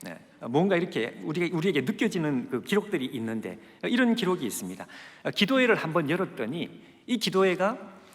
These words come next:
여덟 시간이 지나도, 어, 기도회가 끝나지 않았다. 뭐, 이런 이야기가 있고요. 어, 술집에서 사람들이 이렇게 술을 마시는데 하나님의 임재가 얼마나 강했든지, 어,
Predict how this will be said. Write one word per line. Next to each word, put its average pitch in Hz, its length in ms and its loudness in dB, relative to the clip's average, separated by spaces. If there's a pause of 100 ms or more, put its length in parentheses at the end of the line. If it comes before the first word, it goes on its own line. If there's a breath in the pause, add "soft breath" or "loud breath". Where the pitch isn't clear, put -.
(240 loud breath)
여덟 247 220 8
시간이 208 440 4
지나도, 170 720 0
어, 131 180 0
기도회가 185 360 2
끝나지 202 380 0
않았다. 101 440 -4 (140)
뭐, 160 100 -2
이런 196 220 4
이야기가 107 360 0
있고요. 101 380 -6 (1500 loud breath)
어, 107 180 2
술집에서 175 1000 2
사람들이 156 580 0
이렇게 113 280 -8
술을 247 300 -2
마시는데 127 920 -2 (320 loud breath)
하나님의 254 580 4
임재가 180 920 0 (320)
얼마나 214 420 2
강했든지, 185 880 0 (540 loud breath)
어, 95 260 -6